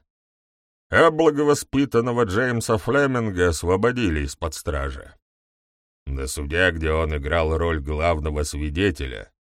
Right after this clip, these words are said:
судья называл его "милейший пожилой джентльмен". Такими же словами было принято охарактеризовать Хьюберта Фейна.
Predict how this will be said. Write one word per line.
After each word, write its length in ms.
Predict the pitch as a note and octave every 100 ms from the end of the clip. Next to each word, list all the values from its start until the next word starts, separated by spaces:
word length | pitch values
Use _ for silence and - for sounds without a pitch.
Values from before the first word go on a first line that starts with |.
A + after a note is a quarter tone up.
| _
судья 640 | - D2 B1 C#2+ D2 D#2+
называл 600 | E2 D2 D2 C#2+ F#2 G2+ F2
его 480 | C#2+ B1+ G#1+ G#1 _ _ _ -
"милейший 1000 | C2+ C#2+ F2 G#2+ A#2 A2+ F#2+ - G2+ G#2
пожилой 640 | - G2 E2 G2 G2+ G2+
джентльмен". 1000 | E2 E2 G2 D#2+ C#2 C#2 B1 A#1 A#1 G1+ - _ _ _ _ _ _ _ _ _ _
Такими 460 | D#2 D#2+ C3+ D#3 D3
же 200 | C3+ C3
словами 600 | A2+ A#2+ B2+ C#3 C3+ B2+
было 380 | A2 A#2 A2+ A2+
принято 600 | - A2+ A#2+ A2 - G#2+
охарактеризовать 1080 | G#2 G#2 G2 _ G2+ G2 E2+ G2 A2 A#2 -
Хьюберта 680 | E2+ G2 G2 F2 E2+ F2
Фейна. 680 | D#2 - F2+ D2 C2 G1+